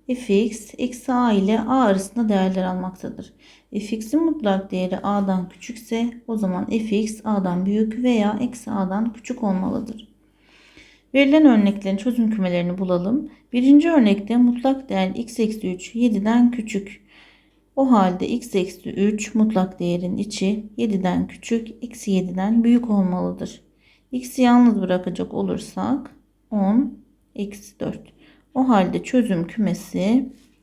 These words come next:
eksi dört ile on aralığında olan sayılar olmalıdır.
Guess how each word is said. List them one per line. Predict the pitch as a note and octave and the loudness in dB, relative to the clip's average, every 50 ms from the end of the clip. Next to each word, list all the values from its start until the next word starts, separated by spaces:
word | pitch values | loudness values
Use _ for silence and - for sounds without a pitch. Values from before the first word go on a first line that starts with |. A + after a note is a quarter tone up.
| _ _ _ _ _ _ _ _ _ _ _ _ _ _ - | _ _ _ _ _ _ _ _ _ _ _ _ _ _ -4
eksi | C4 B3+ B3+ B3+ - - - F3 F3+ | -2 -2 -2 -4 -8 -8 -6 -4 0
dört | G3 G3+ G3 G3 G3 - - | 2 2 2 2 0 -6 -6
ile | F3+ F3+ F#3+ G#3 A3 A3 A3 | -4 -2 -2 -2 -2 -2 0
on | A#3+ B3+ A#3+ G#3+ | 2 2 4 2
aralığında | G#3+ G3 G3 F#3 F#3 F3+ F3+ F#3 F3+ F3+ F3+ F3 F3+ F#3+ F#3+ G3 G#3 A3 A3 A3 A3 - - _ _ _ _ _ _ - | 2 0 0 0 0 -2 -2 -2 -2 -2 -2 -4 -2 -2 0 0 0 0 -2 -4 -8 -12 -18 _ _ _ _ _ _ -10
olan | G#3 G3 F#3 F#3 F#3+ G3 G#3+ A3 | -8 -6 -6 -4 -4 -4 -4 -4
sayılar | G#3+ - - - G3 F#3 F3+ F3+ F#3 F3 F#3 G3+ G#3 - - - | -6 -10 -8 -6 -6 -6 -6 -8 -8 -6 -4 -4 -4 -6 -8 -6
olmalıdır. | G3+ F#3+ F3+ F3+ F3+ F#2 F2+ F2+ - - G2 - - | -4 -4 -4 -4 -6 -8 -8 -10 -12 -18 -20 -20 -20